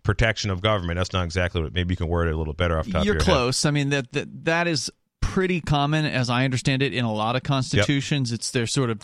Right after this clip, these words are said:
Speaker 2: their idea of how to justify the system as it exists is that you trade your freedom in return for protection. And that is ultimately what the citizenship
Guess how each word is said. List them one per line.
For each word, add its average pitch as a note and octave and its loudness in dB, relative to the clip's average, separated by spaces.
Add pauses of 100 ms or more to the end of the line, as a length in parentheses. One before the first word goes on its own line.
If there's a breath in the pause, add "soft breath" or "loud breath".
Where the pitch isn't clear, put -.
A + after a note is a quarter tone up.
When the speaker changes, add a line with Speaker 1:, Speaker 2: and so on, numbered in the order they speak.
Speaker 2:
their B2+ 0
idea B2 0
of A2+ -4
how C3 -2
to A#2 -2
justify B2 0
the A#2 -4
system B2+ -2
as A#2 -4
it A#2 0
exists A2+ -2
is G#2+ -6
that G#2+ -4 (400 loud breath)
you A#2+ 2
trade C3 0
your B2+ 0
freedom C3 0
in B2 0
return A#2+ 0
for G#2+ -2
protection. - 0
And A2+ -4
that C#3 0
is C3 -2
ultimately B2+ -2 (400 soft breath)
what B2 -2
the A#2+ 2
citizenship D3 0